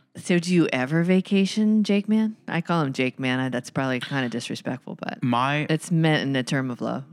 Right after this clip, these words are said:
Speaker 2: it's,
Speaker 1: endearment,
Speaker 2: I
Speaker 1: not
Speaker 2: don't, I don't,
Speaker 1: love.
Speaker 2: I don't take offense to it. It's not very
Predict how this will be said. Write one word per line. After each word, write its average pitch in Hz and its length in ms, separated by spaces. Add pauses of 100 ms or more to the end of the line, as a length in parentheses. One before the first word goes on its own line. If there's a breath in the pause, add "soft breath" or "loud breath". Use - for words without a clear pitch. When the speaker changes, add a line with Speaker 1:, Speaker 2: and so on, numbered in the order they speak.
(100)
Speaker 2:
it's, 151 140
Speaker 1:
endearment, 117 400
Speaker 2:
I 123 100
Speaker 1:
not - 0
Speaker 2:
don't, - 80
I 98 40
don't, 117 100
Speaker 1:
love. - 100
Speaker 2:
I 113 60
don't 113 120
take 113 140
offense - 320
to 107 180
it. 110 160 (640 loud breath)
It's - 160
not 113 140
very 104 240